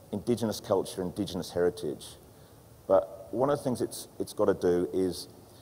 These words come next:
it's gotta give the, the public confidence that the thing is being managed safely. Um,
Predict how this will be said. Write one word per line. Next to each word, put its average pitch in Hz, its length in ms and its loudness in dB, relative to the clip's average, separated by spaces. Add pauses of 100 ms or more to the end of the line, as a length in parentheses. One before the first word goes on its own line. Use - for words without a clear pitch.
(140)
it's - 180 -6
gotta 143 240 4
give 127 320 -2
the, - 440 4
the 107 120 0
public 95 420 2
confidence - 920 2 (220)
that 87 240 4 (680)
the 180 80 2
thing - 300 -2
is 87 120 -2
being 87 520 -2
managed 90 300 -2
safely. 82 520 -2 (1080)
Um, 85 420 -4